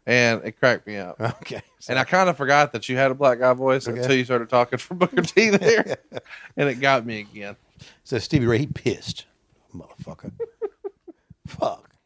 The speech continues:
Speaker 2: Shit.
Speaker 1: Oh,
Speaker 2: Yeah.
Speaker 1: my God.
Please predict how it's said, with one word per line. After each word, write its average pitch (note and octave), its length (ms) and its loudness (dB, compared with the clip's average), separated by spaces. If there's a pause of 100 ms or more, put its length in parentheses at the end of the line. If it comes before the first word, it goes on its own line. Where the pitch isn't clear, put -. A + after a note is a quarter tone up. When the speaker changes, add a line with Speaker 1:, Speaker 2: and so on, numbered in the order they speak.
(140)
Speaker 2:
Shit. A2 320 -14 (960)
Speaker 1:
Oh, F#4+ 380 2
Speaker 2:
Yeah. D4+ 80 2
Speaker 1:
my D4 240 0
God. D4 680 0